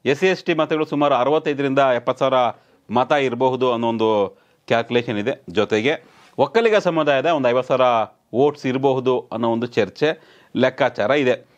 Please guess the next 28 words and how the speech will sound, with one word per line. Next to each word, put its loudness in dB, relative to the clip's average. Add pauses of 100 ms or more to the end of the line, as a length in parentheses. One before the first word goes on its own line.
(160)
ಅಲ್ಲಿಗೆ 0 (280)
ಇದೇ 2
ಸುಮಾರು 0
ಒಂದೂವರೆ 0
ಲಕ್ಷ -2
ವೋಟ್ಸ್ -2
ಆಗೋಯ್ತು. -2 (280)
ಇನ್ನು 0
ಉಳಿದ 2
ಸಮುದಾಯದವರು 0
ಎಂಬತ್ತು 0
ಸಾವಿರ 0 (680)
ವೋಟರ್ಸ್ 0
ಇದ್ದಾರೆ, 2
ಬೇರೆ 2
ಎಲ್ಲ 0
ಒ -4
ಬಿ -4
ಸಿ -6
ಸಮುದಾಯದವರು 0
ಅನ್ನೋ -4
ಒಂದು 0
ಚರ್ಚೆ, -6 (260)
ಒಂದು 2
ಕ್ಯಾಲ್ಕುಲೇಷನ್ -2 (260)
ಕೋಲಾರ 2
ವಿಧಾನಸಭಾ -2
ಕ್ಷೇತ್ರದ್ದು. -6